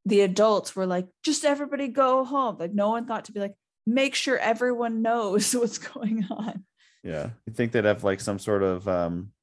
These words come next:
Speaker 2: like, loudspeaker system at Hogwarts? "Hey,
Speaker 1: Oh.
Speaker 2: there's a troll."
Speaker 1: Yes,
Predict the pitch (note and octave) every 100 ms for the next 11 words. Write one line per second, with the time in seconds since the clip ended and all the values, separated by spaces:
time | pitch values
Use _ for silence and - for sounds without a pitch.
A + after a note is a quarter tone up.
0 | - - _ _ _ - F#2+ F#2+ F#2 F2+
1 | F#2 - - F#2+ G2 F#2+ - F#2+ G2 F2+
2 | F2+ D#2+ G#2+ G2 G2 F#3+ G#3 A3 A3 G#3
3 | G3 F3+ D3 C#3 C3 C#3+ D3+ - - B2
4 | A#2 A#2+ D3+ _ _ - F3+ F#3 G3+ A#3+
5 | B3 A3+ G3 F#3+ - -